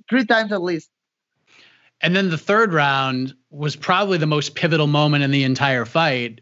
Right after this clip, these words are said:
Speaker 2: It was the low kick that was just, man, I felt so bad for you, man. You're clearly in a lot of pain. You're, you're coughing.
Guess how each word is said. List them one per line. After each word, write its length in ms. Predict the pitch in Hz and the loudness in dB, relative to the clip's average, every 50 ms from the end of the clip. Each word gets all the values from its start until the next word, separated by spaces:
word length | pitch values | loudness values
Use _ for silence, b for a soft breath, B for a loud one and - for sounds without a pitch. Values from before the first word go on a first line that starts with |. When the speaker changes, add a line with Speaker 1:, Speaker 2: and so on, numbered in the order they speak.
| _ - | _ -10
Speaker 2:
It 80 | 139 139 | -6 -4
was 200 | 135 131 127 107 | -4 -4 -4 -4
the 120 | - 135 | -4 -4
low 260 | 120 135 151 160 165 160 | 0 2 2 2 2 0
kick 400 | - - 143 131 123 120 - - | 0 -2 -2 -2 -2 -6 -4 -2
that 120 | 127 135 | 0 0
was 140 | 139 131 117 | 0 0 -2
just, 440 | - 139 123 120 - - - - _ b b b b b b b b b b b 190 165 - | -2 -2 -2 -2 -4 -6 -8 -10 _ b b b b b b b b b b b -2 -2 0
man, 200 | 151 160 165 156 | 0 0 2 2
I 60 | 143 143 | 0 0
felt 240 | - 170 156 147 | 0 0 0 0
so 160 | - - 160 147 | 0 -2 -2 -2
bad 360 | 131 143 143 156 165 151 - | 0 0 0 0 -2 -2 -2
for 80 | 151 | -4
you, 100 | 139 135 | -2 -2
man. 440 | 131 131 131 127 131 127 127 127 123 - - | -2 -2 -2 -2 -4 -4 -6 -4 -6 -6 -4
You're 160 | 139 139 139 | -4 -4 -4
clearly 440 | - - 165 170 175 180 180 180 175 | -2 -2 0 0 2 2 2 2 2
in 100 | 175 165 | 0 0
a 60 | 165 | 0
lot 220 | 165 160 160 165 - | 0 0 0 0 0
of 140 | 170 160 - | -4 -2 0
pain. 340 | 180 170 165 165 165 170 - 165 | 0 0 2 2 0 -2 -2 -2
You're, 460 | 165 160 151 135 139 139 143 139 135 | -4 -4 -6 -6 -4 -2 -2 -2 -4
you're 200 | 135 131 139 135 | -4 -4 -6 -6
coughing. 720 | - - 165 165 170 175 160 - 175 170 170 170 160 | -4 -2 -2 0 0 0 0 0 0 2 2 0 -2